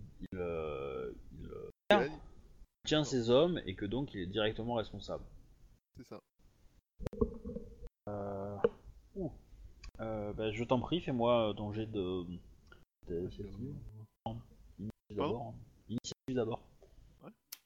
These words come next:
Speaker 1: Puis, euh, ça a pas beaucoup d'impact, hein. Ça a même aucun impact, euh, mais bon, c'est, c'est traditionnel. On lance l'initiative d'abord. Voilà. Ensuite,
Speaker 2: Non.
Speaker 1: évaluation. Donc, évaluation.
Speaker 2: C'est observation. Attends, c'est où ? Je vois pas.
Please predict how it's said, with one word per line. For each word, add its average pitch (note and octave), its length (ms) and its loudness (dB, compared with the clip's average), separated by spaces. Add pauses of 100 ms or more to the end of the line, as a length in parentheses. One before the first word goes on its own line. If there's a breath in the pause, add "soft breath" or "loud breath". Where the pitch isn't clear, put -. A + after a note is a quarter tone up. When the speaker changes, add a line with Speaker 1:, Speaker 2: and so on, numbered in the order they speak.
(100)
Speaker 1:
Puis, C3 160 8
euh, G#2 480 8
ça B2 200 8
a A2+ 40 10
pas B2+ 140 10
beaucoup C3 240 4
d'impact, A#2 420 6
hein. G#2 240 -2
Ça F#2+ 80 2
a F#2+ 40 2
même G#2 240 0
aucun G2+ 220 -2 (140)
impact, D2 340 -8
euh, C2 220 -4
mais C2 100 -10
bon, - 140 0 (200)
c'est, - 140 -6 (120)
c'est - 100 -14
traditionnel. - 440 -6 (220)
On D2 80 -12
lance - 120 0
l'initiative - 380 -12
d'abord. G#1+ 200 -8 (200)
Voilà. D#2 200 -4 (480 loud breath)
Ensuite, - 460 2
Speaker 2:
Non. - 60 0 (300)
Speaker 1:
évaluation. C3+ 540 10 (760 soft breath)
Donc, - 100 -4 (200)
évaluation. G#2+ 800 -2 (440)
Speaker 2:
C'est C3 400 -4
observation. C3 760 -8 (180)
Attends, B2 240 -20
c'est - 160 -18
où ? A#2 140 -14
Je - 60 -20
vois A#2 100 -12
pas. - 180 -16